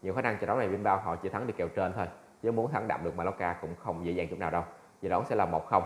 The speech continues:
và nhiều lắm là hai không nghiêng về cho Bilbao. Và đầu tư tưởng mình nữa thì ưu tiên đi cửa xỉu hai phẩy hai lăm nha. Và là các bạn hãy là đá cửa xỉu ngay từ đầu nhẹ thôi. Khi nào đâm một bàn rồi, tài xỉu nó cao hơn nữa thì lúc đó các bạn hãy nên vào xỉu mạnh thêm theo ý kiến của các bạn nha. Ở mức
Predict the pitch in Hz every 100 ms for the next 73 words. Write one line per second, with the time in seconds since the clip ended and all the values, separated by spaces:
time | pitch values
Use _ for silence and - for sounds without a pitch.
0 | - 87 90 85 85 117 101 90 87 90
1 | 85 90 82 78 - 85 82 85 87 80
2 | - - - - 98 98 104 117 101 92
3 | 101 - 95 92 98 95 92 92 - 78
4 | 85 120 - 101 90 85 92 104 - -
5 | - 95 90 101 107 80 82 98 90 98
6 | 95 95 78 80 107 82 82 80 82 78
7 | 82 92 85 - - - 101 82 85 87
8 | 82 - 80 80 80 - 80 78 82 107
9 | 110 104 - 90 87 87 78 85 - -
10 | - 90 104 113 113 78 85 90 92 82
11 | - 80 85 107 73 80 110 87 85 92
12 | 107 87 87 110 110 98 71 95 95 -
13 | - - - - - 117